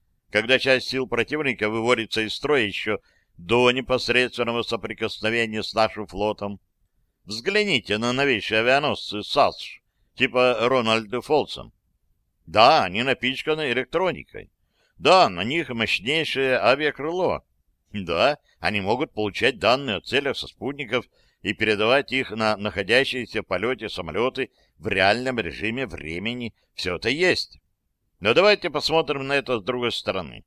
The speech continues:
Корабль почти беззащитен против действий хорошо подготовленной абордажной команды.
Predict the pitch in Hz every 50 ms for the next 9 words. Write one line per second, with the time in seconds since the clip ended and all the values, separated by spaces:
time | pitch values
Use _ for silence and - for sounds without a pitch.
0 | _ _ _ _ _ _ _ _ _ _ _ _ - - 143 185 202 202 190 175
1 | 147 131 160 143 - - 143 165 170 156 156 151 135 123 139 143 - - - -
2 | 180 180 - - 113 90 82 78 113 131 151 123 135 120 113 110 135 151 147 -
3 | - - 131 131 127 110 _ _ _ _ _ _ _ - 101 104 101 - 160 143
4 | - 143 117 101 110 101 - 127 139 147 151 143 135 131 127 117 107 98 107 98
5 | 104 101 117 123 110 101 107 104 90 95 98 101 107 104 85 60 55 55